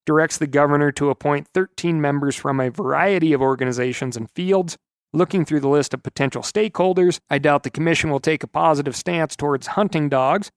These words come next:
or recommend much action to deal with feral cats. But hey, I could be wrong. Thanks to Brian from Minnesota for sending that one in. Down in the Sunshine State,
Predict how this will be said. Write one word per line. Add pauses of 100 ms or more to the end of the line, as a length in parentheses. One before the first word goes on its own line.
(140)
or
recommend
much
action
to
deal
with
feral
cats. (380)
But
hey, (380)
I
could
be
wrong. (600)
Thanks
to
Brian
from
Minnesota
for
sending
that
one
in. (1900)
Down
in
the
Sunshine
State,